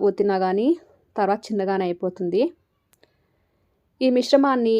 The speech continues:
ఇలా అప్లై చేసుకోవాలి. ఇందాక కలిపి పక్కన పెట్టుకోవడం కదా అది, ఇదంతా నాలుగు లేయర్స్‌గా వేసుకోవాలి. ఈ మిశ్రమం ఎందుకు అప్లై చేసుకోవాలంటే మనం step by step వేస్తాం కాబట్టి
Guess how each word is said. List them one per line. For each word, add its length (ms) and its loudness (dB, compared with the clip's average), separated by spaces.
ఇలా 200 4
అప్లై 260 2
చేసుకోవాలి. 600 2
ఇందాక 260 2
కలిపి 240 2
పక్కన 260 -2
పెట్టుకోవడం 480 0
కదా 240 0
అది, 200 2
ఇదంతా 420 6
నాలుగు 380 6
లేయర్స్‌గా 400 6
వేసుకోవాలి. 720 2
ఈ 60 4
మిశ్రమం 400 4
ఎందుకు 280 2
అప్లై 240 4
చేసుకోవాలంటే 840 2
మనం 240 2
step 340 2
by 120 8
step 320 4
వేస్తాం 400 2
కాబట్టి 460 2